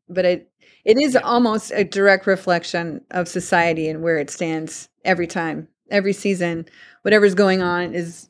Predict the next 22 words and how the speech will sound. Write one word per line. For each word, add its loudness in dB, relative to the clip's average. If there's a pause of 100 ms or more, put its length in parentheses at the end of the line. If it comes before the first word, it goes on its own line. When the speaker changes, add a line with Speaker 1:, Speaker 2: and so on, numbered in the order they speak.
(120)
Speaker 1:
obviously -2
reflected -6
in -8
the -12 (160)
season. -14 (300)
But, 2
you 6
know, 4
I, 4 (120)
Speaker 2:
Yeah. -16 (560)
Speaker 1:
I 4
s-, -2
I -2
saw 2
parts 2
of -2
your 0
interview 0
with -2
Ricard, -4 (520)
and -2 (160)
I 2